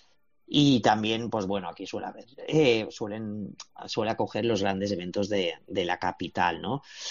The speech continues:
Es muy característica, ¿no? Por, por esos soportales, ¿no? Y, y por las numerosas tiendas centenarias que, que todavía quedan. Eh, también es típico, eh, tú, tú lo sabrás, ¿no? Eh, tomarte un tradicional bocata de,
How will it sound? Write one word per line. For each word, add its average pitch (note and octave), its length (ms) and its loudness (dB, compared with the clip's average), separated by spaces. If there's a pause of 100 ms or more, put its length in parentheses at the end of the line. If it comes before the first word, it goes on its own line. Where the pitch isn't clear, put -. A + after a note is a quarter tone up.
(240)
Es A2 180 2
muy A#2+ 200 4
característica, A2 840 0
¿no? G#2+ 160 -4
Por, F#2+ 320 0
por F2+ 160 -8
esos - 400 -8
soportales, F#2+ 880 0
¿no? A2 180 -4
Y, G2 380 0
y F#2 300 -4
por E2 200 -2
las E2 240 0
numerosas F2+ 500 -2
tiendas G2 340 0
centenarias F#2 580 0
que, F#2+ 380 2
que F2 120 0
todavía D#2+ 440 -2
quedan. F2 420 0 (540)
Eh, B2+ 220 6
también B2 380 4
es C#3+ 160 -2
típico, D3+ 600 4
eh, A2+ 220 2
tú, G#2+ 400 -4
tú A2 160 -4
lo A2 120 -2
sabrás, A2 460 0
¿no? B2 340 -4
Eh, F#2 240 -6
tomarte G2 540 -2
un G2+ 240 -2
tradicional F#2+ 640 -2
bocata F#2+ 480 0
de, A2 260 0